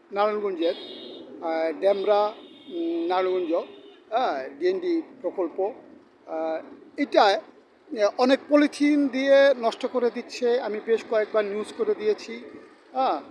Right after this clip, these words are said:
আহ, লাইভ করে দিয়েছি। তো এই পলিথিন যাতে পরিষ্কার হয়, এই জন্য সংশ্লিষ্ট কর্তৃপক্ষের কাছে জোর আবেদন জানাচ্ছি। আমি ইয়াকুব কামাল,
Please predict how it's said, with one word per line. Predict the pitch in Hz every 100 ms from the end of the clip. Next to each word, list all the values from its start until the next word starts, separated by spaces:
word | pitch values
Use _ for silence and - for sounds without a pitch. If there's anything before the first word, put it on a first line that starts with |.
| - -
আহ, | 175 175 175 170
লাইভ | 180 190 -
করে | 208
দিয়েছি। | 202 214 208 - 226 - - - - - -
তো | 202 202 208 -
এই | 202 -
পলিথিন | 302 302 - 285 269 262
যাতে | 220 214 220 -
পরিষ্কার | 247 - - 269
হয়, | - 202
এই | 196
জন্য | 190 208 208 202 196 - _ -
সংশ্লিষ্ট | - 208 - 214 226
কর্তৃপক্ষের | - 214 - 214 - 185
কাছে | - 170 196 175
জোর | - 175 156
আবেদন | 165 170 185 165
জানাচ্ছি। | 165 156 156 - 196 196 - _ _ -
আমি | 165 160
ইয়াকুব | 160 185 165 - - -
কামাল, | 156 180 185